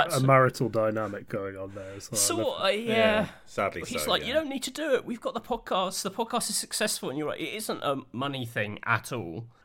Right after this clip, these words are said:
Speaker 1: I just feel like I need to prove I can still do it.
Speaker 2: Yeah.
Speaker 3: <laughs>
Speaker 2: I, I am, do feel grateful that it's something I've done most days for, like, over a decade, 'cause,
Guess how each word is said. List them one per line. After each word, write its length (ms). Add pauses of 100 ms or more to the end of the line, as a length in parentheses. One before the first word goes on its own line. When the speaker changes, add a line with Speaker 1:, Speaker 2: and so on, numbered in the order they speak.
(100)
Speaker 1:
I 60
just 120
feel 220
like 180
I 60
need 160
to 80
prove 340
I 100
can 200
still 320
do 180
it. 200 (100)
Speaker 2:
Yeah. 320 (440)
Speaker 3:
<laughs> 420
Speaker 2:
I, 280
I 140
am, 260 (280)
do 140
feel 220
grateful 400
that 80
it's 160
something 300
I've 120
done 320
most 320
days 380
for, 160
like, 260
over 240
a 80
decade, 560
'cause, 360